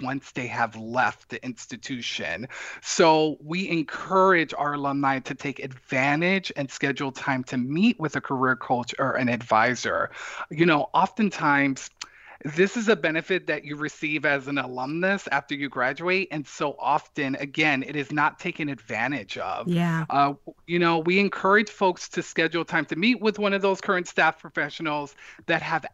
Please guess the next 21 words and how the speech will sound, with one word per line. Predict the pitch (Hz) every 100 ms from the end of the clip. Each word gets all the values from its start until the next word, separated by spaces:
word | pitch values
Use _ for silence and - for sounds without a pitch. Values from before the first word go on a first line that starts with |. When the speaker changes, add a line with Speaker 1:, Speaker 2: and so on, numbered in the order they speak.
| -
Speaker 1:
access | 135 - - 208 190 -
and | 160 147 131
resources | 143 143 175 165 - 175 175 - -
and | 185 294 -
tools, | 160 131 120 160 - - - - -
uh, | 170 180
as | 190 190
far | - 185 170
as | -
industry, | 165 170 170 - 185 185 196 - - -
and | 233 240
also | 220 240 - 233
the | 190
knowledge | 160 147 139 151 156 143 120 -
on | 170 143
current | - 147 143 -
trends | - 147 143 160 -
that | 147 -
can | 160
assist | 135 - - - 190 185 131 - - - -
alumni | 151 143 139 143 131 127